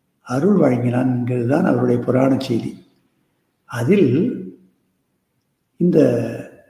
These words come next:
இடையர்கள் ஆதிரைகளோடு பகல் மு-, மு-, முழுவதுமே அந்த பெட்டை வழியில் இருக்கிறார்கள். அவர்களுக்கு அருள் செய்ய வேண்டாமா? எந்த வடிவில் அருள் செய்வான்?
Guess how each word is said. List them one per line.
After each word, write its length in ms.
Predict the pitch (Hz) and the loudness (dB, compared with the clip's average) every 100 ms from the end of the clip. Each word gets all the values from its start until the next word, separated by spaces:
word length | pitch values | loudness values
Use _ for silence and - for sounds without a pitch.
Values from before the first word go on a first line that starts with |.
| _ _ _ _ _ _ _ _ _ | _ _ _ _ _ _ _ _ _
இடையர்கள் 760 | 135 156 214 139 113 113 - - - _ _ _ _ _ _ _ 131 | 0 4 4 2 0 -4 -6 -14 -20 _ _ _ _ _ _ _ 0
ஆதிரைகளோடு 880 | 151 175 175 160 151 151 165 208 - | 4 6 6 6 6 6 6 6 4
பகல் 400 | 127 151 131 143 | 2 0 0 0
மு-, 140 | 147 | 2
மு-, 300 | 143 143 151 | 2 2 2
முழுவதுமே 600 | 151 165 165 165 175 226 | 4 4 4 2 2 2
அந்த 500 | 170 135 127 123 - - _ _ _ _ _ _ _ | 2 2 0 -2 -8 -14 _ _ _ _ _ _ _
பெட்டை 280 | - - 170 | -8 2 4
வழியில் 320 | 139 135 165 | 6 4 4
இருக்கிறார்கள். 880 | 135 - 127 117 123 151 - - - _ _ _ _ _ _ _ _ _ _ _ _ | 0 0 -2 -2 -2 -2 -4 -10 -18 _ _ _ _ _ _ _ _ _ _ _ _
அவர்களுக்கு 1000 | - 156 147 135 127 - 160 131 120 - - - - _ _ _ | 0 2 4 2 0 -2 2 2 0 -6 -14 -20 -20 _ _ _
அருள் 280 | _ 135 180 | _ 0 2
செய்ய 200 | 180 151 | 4 4
வேண்டாமா? 720 | 135 127 135 135 160 - - - _ _ _ _ _ _ | 4 2 0 -2 -4 -10 -16 -20 _ _ _ _ _ _
எந்த 220 | 143 185 | 0 4
வடிவில் 340 | 170 139 151 135 | 4 4 4 2
அருள் 140 | 135 | 0
செய்வான்? 480 | - 139 127 120 | 2 0 2 -4